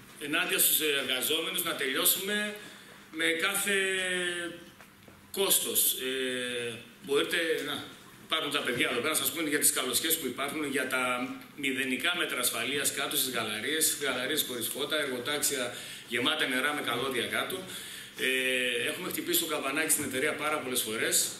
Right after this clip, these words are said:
Βρίσκουμε ένα τοίχο, δεν μας, δεν τους ενδιαφέρει, νομίζω. Αριθμοί είμαστε για αυτούς, όπως και εγώ έχω χάσει το μάτι μου και δεν τους ενδιαφέρει. Είμαι δέκα χρόνια, είμαι εφτά χρόνια, συγγνώμη, σε,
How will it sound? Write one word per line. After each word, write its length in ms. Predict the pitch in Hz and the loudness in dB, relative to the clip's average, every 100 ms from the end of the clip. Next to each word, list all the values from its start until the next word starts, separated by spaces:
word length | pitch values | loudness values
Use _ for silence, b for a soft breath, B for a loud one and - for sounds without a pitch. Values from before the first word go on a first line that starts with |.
| - | -6
Βρίσκουμε 320 | 143 147 156 147 | -2 0 0 -2
ένα 140 | 117 | 0
τοίχο, 240 | 151 156 | -2 -2
δεν 120 | 147 156 | -2 0
μας, 200 | 147 143 | 0 0
δεν 100 | 156 | 0
τους 120 | - | 0
ενδιαφέρει, 500 | 127 120 117 160 135 | 0 0 0 0 -2
νομίζω. 400 | 104 104 117 127 - - - - | -4 -4 -4 -6 -14 -20 -20 -4
Αριθμοί 360 | 123 117 127 | -4 -2 -2
είμαστε 280 | 147 113 110 | -2 -2 -2
για 100 | 101 | -4
αυτούς, 260 | - 143 147 | -6 -4 -4
όπως 180 | 143 - | -2 -4
και 80 | |
εγώ 140 | 127 127 113 | -4 -4 -6
έχω 120 | 117 - - - | -8 -14 -14 -4
χάσει 200 | 131 123 | 0 0
το 60 | |
μάτι 240 | 113 135 143 | 0 -6 -6
μου 60 | |
και 80 | 135 | -6
δεν 100 | 131 | 0
τους 100 | 127 | 0
ενδιαφέρει. 480 | 127 123 117 120 - - - - | 0 -4 -4 -8 -8 -16 -20 -10
Είμαι 200 | 131 139 | -6 -2
δέκα 260 | 139 139 127 | -2 -2 -4
χρόνια, 280 | 143 165 160 | -4 -2 -2
είμαι 140 | 147 | 0
εφτά 180 | 143 151 143 | 0 -2 -2
χρόνια, 180 | 147 | -2
συγγνώμη, 340 | 135 127 160 151 | 0 0 -2 2
σε, 160 | 156 | 2